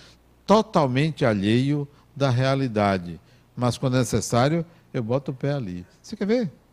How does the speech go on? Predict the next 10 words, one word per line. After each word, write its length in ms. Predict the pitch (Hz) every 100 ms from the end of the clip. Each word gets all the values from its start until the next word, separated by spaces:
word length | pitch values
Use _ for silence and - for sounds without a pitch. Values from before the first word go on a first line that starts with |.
| _ _ _ _ _ _ -
Me 120 | 190
bote 380 | 160 190 196 190
num 180 | 170
trio 200 | 139 165
elétrico. 600 | 170 123 120 110 - 104 - _ _
Eu 60 | 165
sou 160 | 190
capaz 360 | 175 160 160 151
de 120 | 143
ler 340 | 123 131 151